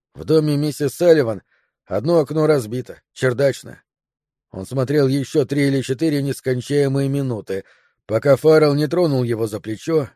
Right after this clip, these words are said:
и не стал сам к перископу. Суэн отступил.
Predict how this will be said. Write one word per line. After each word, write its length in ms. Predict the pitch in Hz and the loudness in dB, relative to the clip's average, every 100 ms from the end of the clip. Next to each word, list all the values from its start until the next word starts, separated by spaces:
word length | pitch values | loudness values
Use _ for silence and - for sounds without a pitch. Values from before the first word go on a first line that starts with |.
| - | -12
и 100 | 107 | -6
не 140 | 123 | -4
стал 300 | - 160 147 | -2 0 0
сам 260 | - 139 127 | 0 -2 -2
к 80 | - | -6
перископу. 760 | 110 107 - 85 80 76 - _ _ _ _ _ | -8 -8 -10 -14 -14 -16 -20 _ _ _ _ _
Суэн 420 | - 135 165 156 | -6 0 2 2
отступил. 600 | 147 - 143 - 90 78 | -2 -4 -6 -6 -10 -12